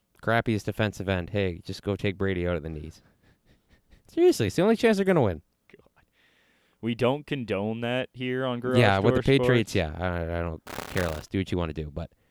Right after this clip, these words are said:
Speaker 1: um, that's the only way they're gonna win.
Speaker 2: Probably.
Speaker 1: Even have a shot. Even to that point,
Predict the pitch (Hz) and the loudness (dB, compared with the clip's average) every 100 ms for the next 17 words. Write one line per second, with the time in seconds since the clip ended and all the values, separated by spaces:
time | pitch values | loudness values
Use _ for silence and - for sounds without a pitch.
0 | _ _ - 98 92 90 90 87 - _ | _ _ -4 0 2 2 0 -4 -10 _
1 | _ - 156 185 185 139 113 104 90 78 | _ -2 2 6 6 8 6 2 0 -4
2 | - _ _ _ _ _ _ _ 107 92 | -14 _ _ _ _ _ _ _ -6 -6
3 | 82 78 82 _ _ _ _ _ _ - | -8 -12 -16 _ _ _ _ _ _ 2
4 | 147 139 113 - 110 85 - - 156 170 | 4 6 4 2 -2 -2 -12 0 4 6
5 | 147 143 - 123 95 90 | 6 2 2 0 0 -4